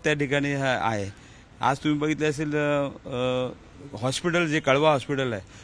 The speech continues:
करोडो रुपये खर्च करून या जनतेसाठी आम्ही केलेलं आहे.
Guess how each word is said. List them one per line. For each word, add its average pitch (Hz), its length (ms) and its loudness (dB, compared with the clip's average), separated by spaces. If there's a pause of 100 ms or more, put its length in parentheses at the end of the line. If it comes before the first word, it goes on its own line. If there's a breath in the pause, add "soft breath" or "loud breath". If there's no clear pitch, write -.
(160 loud breath)
करोडो 160 220 4
रुपये 175 340 4
खर्च 143 240 -2
करून 156 380 0
या 143 140 0
जनतेसाठी 143 580 0
आम्ही 147 220 4
केलेलं 117 360 -2
आहे. 104 80 -4